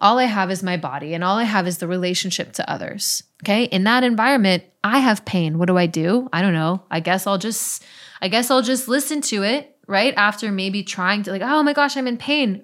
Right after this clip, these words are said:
I have nothing to do. I can't go eat some popcorn 'cause that doesn't exist yet. I can't watch a reality show. I can't eat ice cream. I can't yell at somebody. I'm just gonna sit with it." And so from that deep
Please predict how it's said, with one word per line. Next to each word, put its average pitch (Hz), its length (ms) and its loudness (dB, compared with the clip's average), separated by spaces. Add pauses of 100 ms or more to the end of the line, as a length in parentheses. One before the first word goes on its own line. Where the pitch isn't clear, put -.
I 202 140 -4
have 247 100 -4
nothing 269 280 -4
to 262 60 -4
do. 285 240 -6
I 202 60 -4
can't 220 340 -10
go 196 240 -4 (420)
eat 190 200 -8
some 165 100 -10
popcorn 262 520 -2
'cause 240 80 -8
that 170 80 -8
doesn't 160 200 -12
exist 202 420 -4
yet. 220 220 4
I 208 60 2
can't 190 280 -2
watch 170 220 -4
a 170 80 -6
reality 220 460 2
show. 202 260 0
I 196 60 0
can't 165 200 -10
eat 170 80 -6
ice 220 220 -4
cream. 190 300 -8 (240)
I 180 80 -10
can't 175 240 -8
yell 208 200 0
at 185 140 -2
somebody. 185 500 -4
I'm 185 220 -4
just 214 160 -10
gonna 190 140 -8
sit 185 240 -6
with 185 180 -12
it." 165 100 -8
And 180 100 -12
so 185 260 -6
from 233 420 -2
that 220 320 -4
deep 214 360 -10